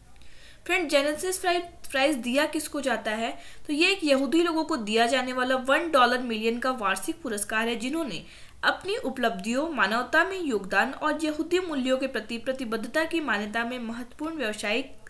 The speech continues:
सफलता हासिल की है, उसे यह प्राइज दिया जाता है। Next question है,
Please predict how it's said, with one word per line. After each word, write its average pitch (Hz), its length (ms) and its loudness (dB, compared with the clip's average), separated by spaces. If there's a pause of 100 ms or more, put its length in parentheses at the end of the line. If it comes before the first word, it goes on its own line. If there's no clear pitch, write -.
(440)
सफलता 349 380 2
हासिल 269 380 0
की 226 280 -4
है, 226 80 0
उसे - 380 -4
यह 311 140 0
प्राइज 214 360 -2
दिया 202 300 -2
जाता 180 280 -6
है। 180 280 -8 (800)
Next 208 280 -6
question 269 360 2
है, 320 200 12